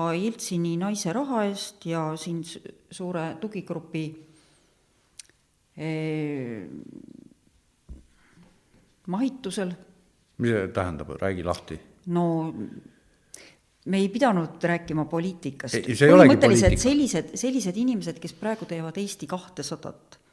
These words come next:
Speaker 2: Nii.
Speaker 1: olid suuresti seotud selle Jeltsini,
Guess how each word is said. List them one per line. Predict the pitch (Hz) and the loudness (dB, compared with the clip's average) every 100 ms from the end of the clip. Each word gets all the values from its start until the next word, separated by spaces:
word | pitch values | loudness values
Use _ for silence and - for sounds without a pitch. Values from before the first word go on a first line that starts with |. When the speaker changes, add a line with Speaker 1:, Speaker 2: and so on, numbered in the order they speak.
| _ - | _ -6
Speaker 2:
Nii. | 92 98 95 | -2 -2 0
Speaker 1:
olid | 180 170 - - - - _ _ - _ | -2 -2 -8 -18 -20 -20 _ _ -20 _
suuresti | - 190 175 139 - | -10 -4 -4 -4 -6
seotud | 156 190 139 - 135 | -6 -6 -8 -12 -16
selle | - 135 139 - | -12 -10 -10 -8
Jeltsini, | 156 147 - - 147 | -10 -10 -12 -10 -10